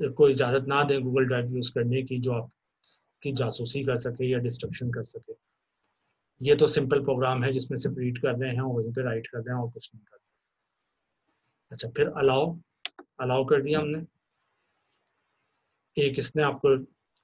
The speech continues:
अ, text दिया, ये password की तरह का code दिया है और इसे copy किया, कॉपी करके वापस यहाँ पर ऑथेंटिकेशन code यहाँ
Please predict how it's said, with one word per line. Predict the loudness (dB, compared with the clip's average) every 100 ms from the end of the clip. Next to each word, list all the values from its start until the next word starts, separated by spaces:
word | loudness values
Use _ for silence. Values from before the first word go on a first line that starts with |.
| _ _ _ -20 -20 _ -20 -20 _ _ _ _ _ _ _ _ _ -14
अ, | -14 -14 -4
text | -2 -2 -4
दिया, | 0 4 4 0 -16 _ _
ये | -8
password | -4 -2 -2 0 -2
की | -2 -2
तरह | 2 2
का | 2 -4 -6 _ _
code | -4 -4 -4
दिया | 0 0
है | 0 -4
और | -6 -8
इसे | -8 -4 -4 -4
copy | -4 -6 -6
किया, | 0 0 0
कॉपी | -4 -8 -8 -6
करके | -6 -2 -2
वापस | -2 -4 -6 -8 -12 _ _ _ _ _ _ _ _ _ _ _ -14 _ -20 _ _ _ _ _ _ _ _ _ -20 -10
यहाँ | -6 -4
पर | -2
ऑथेंटिकेशन | -2 -2 -6 -10 -8 -6 -6 -6
code | -4 -4 -4
यहाँ | -6 -8